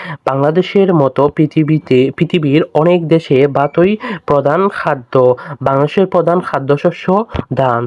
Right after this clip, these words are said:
So, প্রিয় শিক্ষার্থীরা, এই হলো ধান যে প্রবন্ধ সেটির ভূমিকা। তারপর আমি আরেকটি প্যারা দিছি এখানে পরিচয়। তো পরিচয় হচ্ছে বাংলাদেশের মাটি প্রায় সর্বত্রই ধান চাষে উপযোগী।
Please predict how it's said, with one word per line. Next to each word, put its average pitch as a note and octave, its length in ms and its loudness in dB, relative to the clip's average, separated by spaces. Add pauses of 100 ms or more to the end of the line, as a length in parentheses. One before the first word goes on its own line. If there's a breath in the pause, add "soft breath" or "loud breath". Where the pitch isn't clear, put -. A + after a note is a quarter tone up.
So, C3+ 80 -2
প্রিয় D3+ 140 0
শিক্ষার্থীরা, F3+ 360 0
এই D#3+ 280 2
হলো D3+ 300 2 (380 loud breath)
ধান C#3+ 480 -2
যে C3+ 140 0
প্রবন্ধ D#3 420 0
সেটির D3 420 -2
ভূমিকা। C3 500 0 (240 loud breath)
তারপর D#3 360 0
আমি C#3 400 0
আরেকটি D3 260 -4
প্যারা D#3 240 0
দিছি F3+ 500 0
এখানে C#3 440 0 (280 loud breath)
পরিচয়। C#3 600 0 (260 soft breath)
তো C3 100 0
পরিচয় D#3 600 2
হচ্ছে D3+ 320 0
বাংলাদেশের C#3+ 800 0
মাটি C#3+ 720 -2 (300 loud breath)
প্রায় D3 420 2
সর্বত্রই E3+ 680 0
ধান D3+ 340 0
চাষে E3 440 0
উপযোগী। C3 600 -2